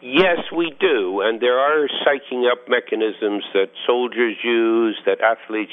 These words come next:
use, but, you know, even there, I was struck by an article, and unfortunately I can't remember the second guy, the, the, the famous closer in baseball, i e,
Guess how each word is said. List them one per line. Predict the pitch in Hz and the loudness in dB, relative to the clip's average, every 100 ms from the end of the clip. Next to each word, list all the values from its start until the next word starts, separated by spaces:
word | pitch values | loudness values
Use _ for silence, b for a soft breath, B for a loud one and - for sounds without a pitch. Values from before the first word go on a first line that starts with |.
| - | -2
use, | 110 107 98 - | 0 0 -2 -2
but, | 117 | -2
you | 156 185 | 0 0
know, | 185 160 | 0 -2
even | 180 196 185 139 | -4 -2 -2 2
there, | 123 101 87 82 - B B B B B B | 2 2 0 -4 -8 B B B B B B
I | 117 | 0
was | 151 151 - - | 2 -2 -2 -2
struck | 165 156 - - | 0 0 -6 -2
by | 123 117 | 0 0
an | 113 | 0
article, | 117 120 117 - 104 | 0 0 -2 -2 -2
and | 104 | 0
unfortunately | 104 - - 139 - 101 101 | -2 -2 -2 -2 -2 -2 -2
I | 92 | -2
can't | - 127 104 | -2 -2 -2
remember | 101 104 107 98 | -2 0 0 -2
the | 92 85 - | -4 -6 -2
second | 117 - 87 87 | -2 -2 -6 -2
guy, | 95 87 80 | 0 2 0
the, | 85 101 104 | -2 -4 -6
the, | 101 98 - | -8 -8 -8
the | 104 - - | -8 -4 0
famous | 160 175 156 - - | 2 2 0 -2 -8
closer | - 131 123 107 87 76 78 - _ _ | -2 0 0 -2 -4 -4 -6 -8 _ _
in | 104 104 | -2 2
baseball, | 107 104 - 80 80 | 2 0 -4 -2 2
i | 90 92 | 2 0
e, | 92 90 104 | -4 -12 -14